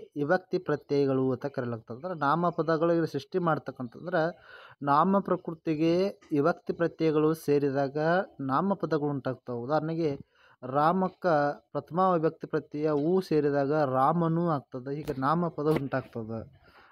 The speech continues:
ಅಂದ ನಾಮ ಪ್ರಕೃತಿಗಳಿಗೆ ವಿಭಕ್ತಿ ಪ್ರತ್ಯಯಗಳನ್ನ ಸೇರೋದು. ವಿಭಕ್ತಿ ಪ್ರತ್ಯಯ ಅಂದಾಗ ಪ್ರಥಮ ಊ, ದ್ವಿತೀಯ ಅನ್ನು, ತೃತೀಯ ಇಂದ ಈ ರೀತಿ ಬರ್ತಕ್ಕಂಥವು.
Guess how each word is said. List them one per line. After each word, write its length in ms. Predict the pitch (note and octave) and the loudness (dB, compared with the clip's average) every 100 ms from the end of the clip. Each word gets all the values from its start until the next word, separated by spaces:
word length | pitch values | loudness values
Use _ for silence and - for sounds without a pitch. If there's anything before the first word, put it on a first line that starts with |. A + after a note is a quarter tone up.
| - | -12
ಅಂದ 180 | D#3+ F3 | -6 -2
ನಾಮ 380 | D#3+ D3 F#3 | 0 0 0
ಪ್ರಕೃತಿಗಳಿಗೆ 680 | F3 E3 D#3 C#3+ - C#3 D3+ | -2 -2 -4 -8 -6 -2 2
ವಿಭಕ್ತಿ 420 | F#3 D3 E3 - | 2 2 -2 -4
ಪ್ರತ್ಯಯಗಳನ್ನ 460 | - D3 - C#3 C#3+ | -6 -4 -4 -4 -4
ಸೇರೋದು. 260 | D#3+ C3+ B2 | -4 -4 -2
ವಿಭಕ್ತಿ 340 | C3+ E3 E3+ | -4 -6 -6
ಪ್ರತ್ಯಯ 360 | D#3+ D3+ - D3+ | -8 -10 -4 -4
ಅಂದಾಗ 240 | C#3+ C#3+ | -2 -4
ಪ್ರಥಮ 360 | D#3+ C#3 C#3 C#3 | -4 -6 -6 -6
ಊ, 300 | C#3+ C#3+ C#3+ | -4 -4 -4
ದ್ವಿತೀಯ 320 | C3+ - C#3 | -6 -4 -4
ಅನ್ನು, 300 | C3+ C#3 C#3 | -4 -4 -8
ತೃತೀಯ 360 | C3+ B2 C3+ | -10 -12 -10
ಇಂದ 180 | C3 C3 | -8 -8
ಈ 280 | B2+ D3 E3 | -10 -4 -2
ರೀತಿ 180 | C#3+ D#3 | -2 -8
ಬರ್ತಕ್ಕಂಥವು. 840 | C3+ - B2+ - A2 A2+ A2 G#2 | -8 -8 -12 -12 -14 -12 -12 -14